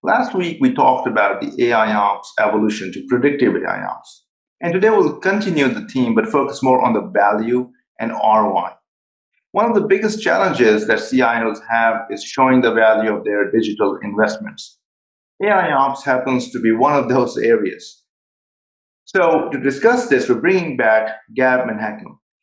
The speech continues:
And he's going to talk about one of the reports that they have done back in the Loom system days, which talked about the quantified benefit of Loom Systems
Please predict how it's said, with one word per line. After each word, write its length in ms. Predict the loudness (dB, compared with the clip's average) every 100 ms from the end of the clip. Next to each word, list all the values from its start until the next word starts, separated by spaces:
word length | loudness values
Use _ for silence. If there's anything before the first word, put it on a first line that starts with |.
| _ -6
And 140 | -2
he's 160 | 0 2
going 260 | 0 2
to 140 | -2 0
talk 320 | 2 2 -2
about 580 | -2 0 2 0 -4 -14 _
one 160 | -2 0
of 80 |
the 80 | 0
reports 480 | 0 2 2 2 0
that 440 | 0 0 0 -6 -6
they 100 | -4
have 220 | -4 -2
done 400 | 0 2 0 0
back 260 | 0 0 -2
in 60 |
the 80 | -2
Loom 260 | 0 0 0
system 440 | -6 -8 -6 -2
days, 360 | -2 -2 -6 -18 _ _ -12
which 160 | -4
talked 300 | 0 0 0
about 180 | 0 0
the 220 | -2 -4
quantified 680 | -2 0 -2 -4 -4 -4 -2
benefit 500 | 0 0 -4 -8 -8 _ _ -4
of 240 | -2 -2
Loom 320 | 2 2 2
Systems 560 | -4 -8 -8 -8 -10